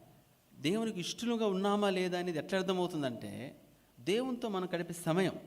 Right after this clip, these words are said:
దేవునితో గడిపే సమయం. కాబట్టి మన ఆశలు, మన కోరికలు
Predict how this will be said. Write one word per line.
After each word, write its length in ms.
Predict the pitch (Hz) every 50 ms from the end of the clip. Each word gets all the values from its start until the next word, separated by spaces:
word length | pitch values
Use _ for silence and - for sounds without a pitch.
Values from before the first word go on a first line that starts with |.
| - - - - - - - _ _ _ _ _ _ _ _ _ _ _ _ _ _ _ _ _ _ 110
దేవునితో 340 | 113 143 175 180 165 165 151
గడిపే 260 | 139 135 135 135 120
సమయం. 380 | - - 113 113 107 92 90 - - - - - - - - _ _ _ _ _ _ _ _ _ _ _ _ _ -
కాబట్టి 680 | 240 214 226 220 226 208 170 135 117 151 170 156 - - - - - - - -
మన 160 | 151 170 185 170
ఆశలు, 500 | 151 165 202 240 240 - 262 240 233 220
మన 180 | 190 180 180
కోరికలు 880 | 175 180 - 180 185 196 202 196 - 170 135 113 110 113 135 156 -